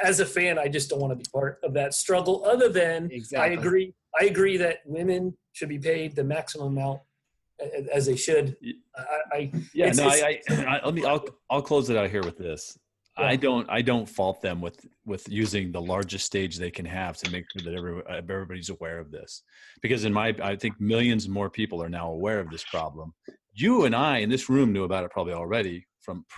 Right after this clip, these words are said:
Speaker 3: previous conversations or listening to things in sports. But, um,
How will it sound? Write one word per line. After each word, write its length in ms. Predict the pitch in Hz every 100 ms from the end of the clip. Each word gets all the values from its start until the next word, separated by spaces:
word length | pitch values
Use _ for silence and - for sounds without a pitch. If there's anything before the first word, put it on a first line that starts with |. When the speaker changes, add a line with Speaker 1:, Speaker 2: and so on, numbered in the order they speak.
| -
Speaker 3:
previous 540 | - 117 95 85 - - _ -
conversations 640 | 101 95 - 101 101 87
or 60 | 82
listening 340 | 95 - 95
to 100 | 82
things 260 | 85 95 82
in 60 | 82
sports. 440 | - 110 90 - _ _ _ _ _ _
But, 160 | 92 85
um, 260 | 85 82